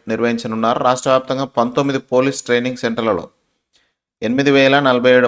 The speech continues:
మంది కానిస్టేబుల్స్ శిక్షణ పూర్తి చేసుకున్నారు. పోలీస్ అకాడమీలో జరుగుతున్న పాసింగ్ అవుట్ పరేడ్లో చీఫ్ జస్టి-, చీఫ్ గెస్ట్‌గా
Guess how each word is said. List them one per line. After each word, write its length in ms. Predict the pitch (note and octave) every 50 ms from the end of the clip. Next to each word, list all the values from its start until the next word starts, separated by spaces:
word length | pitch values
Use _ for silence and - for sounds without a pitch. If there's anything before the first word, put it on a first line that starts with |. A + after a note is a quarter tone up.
| A2+ A#2
మంది 160 | A#2+ B2+ C3 C3 -
కానిస్టేబుల్స్ 640 | A#2+ A#2+ B2+ B2 - - B2+ A#2 B2+ D3+ D#3 - - - - -
శిక్షణ 300 | - A2+ - - C#3 C3+
పూర్తి 300 | B2+ - B2 A#2+ A#2 - A#2+
చేసుకున్నారు. 440 | A#2 A#2 - - A#2+ A2+ A2+ A#2+ C#3+ D#3 - -
పోలీస్ 280 | B2 C3 C#3+ D3 - D3
అకాడమీలో 420 | B2+ - C3 C3 B2 B2 B2 A#2+ A#2 A#2+
జరుగుతున్న 380 | A#2 A2+ A2+ A2+ - A2+ A#2 A2+ - -
పాసింగ్ 380 | A2+ A#2+ A#2+ - C3+ B2+ B2
అవుట్ 160 | A#2+ A2+ A#2 - -
పరేడ్లో 360 | G#2+ A2 A2 G#2+ G2+ F2 - - _ _ _ _ _ _ _ _ _ _ _ _ _ -
చీఫ్ 220 | - D3+ D3+ D3+ B2+ B2+
జస్టి-, 340 | C3 B2+ - - C3+ - - _ _ - -
చీఫ్ 200 | C#3+ D3 C#3 C3+ C#3+
గెస్ట్‌గా 340 | C#3 C#3 C#3+ - C3 D3+